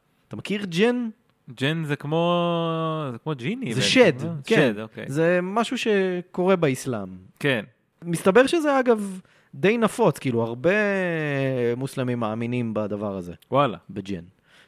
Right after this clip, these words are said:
Speaker 1: כמובן שככל שהם מתקדמים, אז אולי הדורות הצעירים יותר קצת פחות, וזה כמו,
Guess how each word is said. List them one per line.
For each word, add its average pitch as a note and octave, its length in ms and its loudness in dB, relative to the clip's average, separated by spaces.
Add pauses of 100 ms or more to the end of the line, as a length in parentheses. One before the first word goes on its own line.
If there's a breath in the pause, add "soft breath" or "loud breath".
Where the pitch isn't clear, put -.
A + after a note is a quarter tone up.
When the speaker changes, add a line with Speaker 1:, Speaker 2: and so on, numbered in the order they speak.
(100)
Speaker 1:
כמובן B2+ 460 2
שככל A2+ 960 0
שהם A#2 220 -2
מתקדמים, C3+ 480 0
אז A#2+ 120 -2
אולי A#2+ 140 0
הדורות A#2 380 0
הצעירים A#2 420 -4
יותר A2+ 220 -6
קצת A2 260 -10
פחות, B2 400 -2
וזה C#3+ 320 -8
כמו, C#4 140 -6